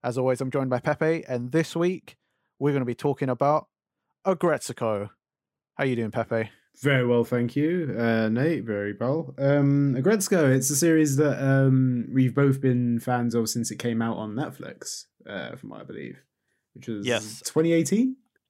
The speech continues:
Speaker 2: Was it
Speaker 1: Uh, season one was released April twentieth, twenty eighteen.
Speaker 2: Yes, yeah.
Speaker 1: And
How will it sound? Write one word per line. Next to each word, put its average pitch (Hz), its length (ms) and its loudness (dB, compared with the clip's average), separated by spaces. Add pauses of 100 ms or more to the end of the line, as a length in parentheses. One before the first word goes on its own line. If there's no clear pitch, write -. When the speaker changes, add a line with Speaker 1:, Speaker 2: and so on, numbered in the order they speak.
(120)
Speaker 2:
Was 147 140 -2
it 127 40 2
Speaker 1:
Uh, 123 140 2
season 175 320 -4
one 165 220 -2
was 135 160 -4
released 127 500 -6
April 131 360 -6
twentieth, 117 440 -8
twenty 113 260 -10
eighteen. 127 480 -10
Speaker 2:
Yes, - 760 -10
yeah. 87 260 -8
Speaker 1:
And 127 360 -2